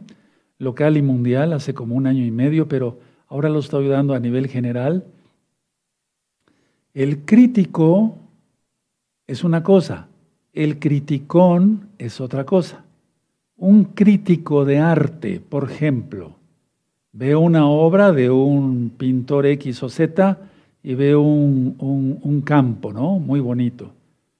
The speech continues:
Y, y si sabe de arte, si sabe de pintura, al óleo, no sé, etcétera,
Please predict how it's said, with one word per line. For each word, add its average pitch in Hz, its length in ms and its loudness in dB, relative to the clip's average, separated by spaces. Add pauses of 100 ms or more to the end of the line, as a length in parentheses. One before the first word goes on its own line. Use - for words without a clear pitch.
(540)
Y, 120 360 -4
y 107 100 -6
si 98 140 -12
sabe 165 360 2
de 185 120 4
arte, 143 460 0
si 113 160 -10
sabe 107 300 -4
de 180 80 2
pintura, 151 800 0 (880)
al 95 200 -10
óleo, 151 560 4
no 135 140 -4
sé, 131 320 -4
etcétera, 139 540 -6